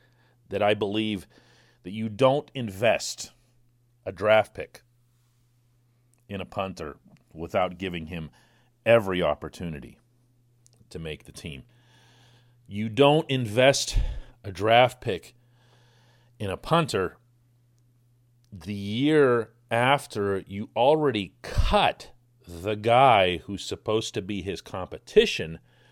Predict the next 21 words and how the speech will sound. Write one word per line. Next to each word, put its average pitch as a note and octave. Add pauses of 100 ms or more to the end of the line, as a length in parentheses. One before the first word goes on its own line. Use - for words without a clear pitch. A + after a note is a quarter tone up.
(160)
coming F#2
into E2+
this E2
camp, E2 (300)
unless G#2
you G2+
had F2+ (280)
some F2+ (180)
pre-existing A2
dissatisfaction F2 (360)
with D#3
that E2+
punter, D2
meaning D#2+
Berry. C2+ (1800)
And D3 (640)
you C3
don't F3
draft D3
a F#2
punter A#2